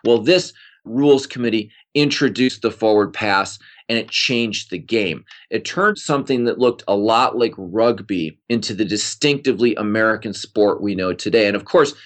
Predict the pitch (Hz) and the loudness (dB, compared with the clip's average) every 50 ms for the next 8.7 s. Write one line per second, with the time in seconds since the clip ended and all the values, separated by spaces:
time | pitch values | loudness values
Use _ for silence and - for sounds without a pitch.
0 | - - _ - 339 294 339 - 151 - - 123 156 156 165 151 143 135 123 104 | -20 -12 _ -4 -2 0 0 0 -2 -2 0 2 4 4 4 4 2 0 -2 -2
1 | 127 123 120 117 - 117 104 - - 107 90 101 92 82 - - 131 151 175 160 | -2 -2 -2 -2 -4 -8 -10 -10 -10 -10 -8 -8 -10 -12 -8 -6 -4 -2 -2 -2
2 | 131 110 104 113 113 127 151 190 254 269 240 202 123 98 98 - - 104 95 87 | -2 -2 -4 -6 -6 -6 -6 -4 -2 0 0 0 0 -4 -8 -8 -6 -6 -6 -6
3 | - - 98 90 82 87 92 87 87 90 - - 160 156 135 123 120 - - 131 | -8 -10 -12 -12 -10 -10 -8 -8 -8 -10 -6 -4 -2 0 2 2 0 2 0 -2
4 | 120 - - - 180 233 233 - - 120 117 113 113 117 117 - - - - 151 | -2 -2 -2 -2 0 0 0 0 0 -2 -2 0 0 -2 -4 -6 -10 -10 -6 -4
5 | 151 160 160 147 139 139 123 120 - 135 131 117 - - 131 120 - - 185 185 | -2 0 -2 -2 -2 -4 -6 -2 0 2 2 2 0 -2 -8 -8 -4 -4 -4 -2
6 | - - 92 82 82 - - - - - - - 175 180 180 185 - - 120 107 | -2 0 0 0 -2 -4 -4 -2 -4 -4 -2 0 0 0 0 0 -2 -4 -6 -6
7 | - - - - - - - 113 110 120 123 117 - - - - - - 180 180 | -8 -10 -18 -20 -20 -10 -6 -4 -2 -2 -2 -2 -2 -4 -6 -6 -2 2 4 4
8 | 165 139 127 113 104 - - - 160 175 143 104 80 - | 4 4 2 0 -4 -6 -6 -2 0 2 2 2 0 -4